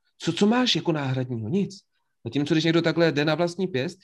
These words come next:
tak si zjistí, že má tu kompetenci a že je schopen se uživit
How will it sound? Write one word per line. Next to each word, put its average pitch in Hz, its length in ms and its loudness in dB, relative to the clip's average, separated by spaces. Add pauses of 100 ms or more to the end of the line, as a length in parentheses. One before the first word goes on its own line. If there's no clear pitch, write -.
tak 127 120 -6
si 175 120 -4
zjistí, 143 440 -2
že 170 100 0
má 135 200 0
tu 147 120 -6
kompetenci 131 880 -2 (220)
a 107 60 -4
že 131 120 2
je 151 120 4
schopen 135 500 -4
se - 120 -8
uživit 107 500 0